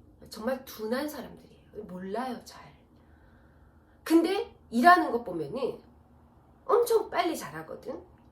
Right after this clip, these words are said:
그리고 스스로도 문제가 없어. 그래서 항상 눈앞에, 코앞에 닥친 그런,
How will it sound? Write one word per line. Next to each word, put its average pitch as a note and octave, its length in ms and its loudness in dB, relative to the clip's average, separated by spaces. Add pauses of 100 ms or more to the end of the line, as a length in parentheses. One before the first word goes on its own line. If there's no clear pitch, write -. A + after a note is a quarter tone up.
(260)
그리고 G#4+ 240 4
스스로도 F4+ 480 -2
문제가 G3 360 -2
없어. - 260 -14 (500)
그래서 C4 240 -2 (380)
항상 G4+ 480 8
눈앞에, C#4 540 0
코앞에 G4+ 500 2
닥친 - 540 -8 (200)
그런, D4 380 0